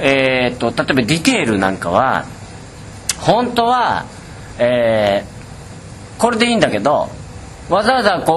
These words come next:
大げさにするために、もう一つ余分にこれもこれもやってって一つのディテールを形成す-、するとかいうね。その、まあ、非常にこう、大げさにデフォルメするということがですね、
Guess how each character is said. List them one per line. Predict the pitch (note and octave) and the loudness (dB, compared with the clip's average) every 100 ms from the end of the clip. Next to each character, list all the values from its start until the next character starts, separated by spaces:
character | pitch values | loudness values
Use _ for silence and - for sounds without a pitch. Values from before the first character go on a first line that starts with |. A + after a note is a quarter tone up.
| G3+ | 4
大 | |
げ | A3+ A#3 | 2 2
さ | F#3 | 2
に | C3 | 2
す | |
る | B2+ | 2
た | B2+ | 2
め | B2 | 2
に、 | A#2 G2+ - - | 0 -4 -10 -10
も | E3+ G#3 A#3+ | 0 2 2
う | |
一 | A#3 A3+ | 2 2
つ | D3 | 2
余 | C3+ | 4
分 | C#3+ | 2
に | C3 | 2
こ | D3+ | 2
れ | G3 | 2
も | F#3+ | 2
こ | - | 2
れ | F3+ | 2
も | F#3 | 4
や | E3+ | 2
っ | E3+ | 0
て | E3+ | -2
っ | |
て | - - | -2 -8
一 | - C#3 | -2 -2
つ | A#2 | 0
の | G2 | -4
デ | F2+ | -6
ィ | F#2+ | -2
テ | G#2+ | -2
ー | |
ル | F#2+ | -2
を | |
形 | F2+ G2+ | -6 -6
成 | A2 A2 | -6 -8
す-、 | - - B2 B2+ | -8 -8 -8 -6
す | - A#2 | -2 -2
る | A#2 | -2
と | F#2 | -4
か | F#2 | -4
い | F2 | -4
う | E2+ | -6
ね。 | G2 - - - | -8 -8 -10 -8
そ | - F#3+ | -2 0
の、 | F3 C#3 - - - - - - - - | 0 -2 -12 -16 -14 -10 -10 -10 -14 -4
ま | F3+ F#3+ B2+ | 0 2 2
あ、 | |
非 | B2 | 2
常 | E3+ B3 | 2 2
に | A#3+ | 0
こ | A#3+ A#3 A3+ A3 F3 C3+ | 0 2 2 2 2 2
う、 | A#3+ | 4
大 | |
げ | D#4 D#4+ | 4 2
さ | F#3+ B2+ | 2 2
に | E2 - - - - - - | -2 -6 -16 -18 -18 -14 -2
デ | B2 D#3 | 2 4
フ | A#3 | 4
ォ | C4 | 4
ル | |
メ | C4 B3+ | 2 2
す | B3 | 2
る | A#3+ A#3+ | 2 2
と | D#3 | 2
い | A#2+ G#2 | 4 2
う | |
こ | - G#2 | 0 0
と | F#2 | 0
が | F2 | -2
で | E2+ | -4
す | - G#2 | -2 2
ね、 | A#2+ E2 | 2 0